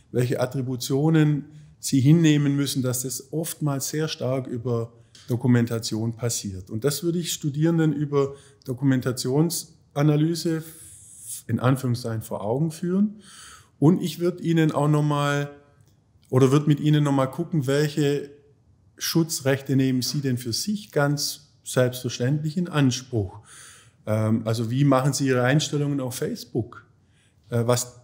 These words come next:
darf, Sie entscheiden ja auch, was wer wissen darf. Und das würde ich Ihnen auch noch mal wie sehr verdeutlichen, dass Menschen, über die dokumentiert wird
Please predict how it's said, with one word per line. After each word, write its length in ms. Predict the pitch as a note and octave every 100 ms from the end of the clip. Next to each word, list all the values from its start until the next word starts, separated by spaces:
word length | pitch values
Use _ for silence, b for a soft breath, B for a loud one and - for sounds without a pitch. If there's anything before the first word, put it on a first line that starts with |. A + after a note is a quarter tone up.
| _
darf, 540 | - A#2+ C3+ C#3 - - -
Sie 200 | D#3 C#3
entscheiden 440 | C#3 C#3 C3 C3
ja 100 | B2
auch, 200 | E3+ E3
was 280 | D#3+ D#3 C#3+
wer 260 | D3+ D3
wissen 260 | D#3+ D#3+ G3
darf. 400 | F#3 G#2+ F#2+ -
Und 340 | - A#2 A2+ - -
das 200 | G#2+ B2+
würde 140 | C3
ich 300 | C3 - -
Ihnen 260 | C3+ C3+ C3+
auch 140 | B2
noch 100 | C3+
mal 240 | C3 B2+ B2+
wie 80 |
sehr 260 | D3 C#3 C3+
verdeutlichen, 560 | C#3 B2 B2+ C3+ D3+ D3
dass 340 | B2+ A#2+ b b b b b b b -
Menschen, 600 | B2 D3 - C#3 A#2+ - _ _ _ _ _ _ _ _ - _ -
über 340 | G3 G#3+ G#3
die 300 | - F3 D#3
dokumentiert 880 | D#3+ D#3 D#3+ D3+ C#3+ - E3 E3 -
wird 400 | A#2 F#2+ -